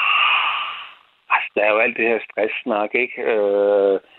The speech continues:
med, og med samfund og køre for hurtigt og alt det der, og, og den der nye klimareligion, som jeg vil være så flabet at kalde det for, ikke? Som folk, de går rundt og ryster i bukserne for, ikke? Men altså, øh,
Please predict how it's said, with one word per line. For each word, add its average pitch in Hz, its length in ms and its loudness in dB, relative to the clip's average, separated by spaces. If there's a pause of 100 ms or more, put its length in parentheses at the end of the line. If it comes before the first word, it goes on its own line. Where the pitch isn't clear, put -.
(280)
med, 104 260 2
og 101 260 0
med 104 240 0
samfund 107 400 2
og 101 80 -4
køre 107 180 2
for 107 80 2
hurtigt 107 480 4
og 95 80 4
alt - 200 -2
det 107 160 -2
der, 107 200 4
og, 101 260 4 (1120)
og - 100 -20
den 107 140 -8
der 104 200 0 (680)
nye 110 180 -2
klimareligion, 113 920 -2
som 113 120 -6
jeg 107 100 -2
vil 107 120 -2
være 110 160 2
så 117 200 -4
flabet 120 320 2
at 117 140 0
kalde 113 200 -2
det 127 160 -6
for, 120 220 0
ikke? 127 280 -2
Som 120 160 -10
folk, 113 260 0
de 117 60 -6
går 117 220 0
rundt 110 260 -2
og 120 60 0
ryster 113 260 0
i 110 120 0
bukserne 110 400 -2
for, 117 180 0
ikke? 117 120 -4
Men 123 120 0
altså, 110 340 0 (1080)
øh, 117 200 2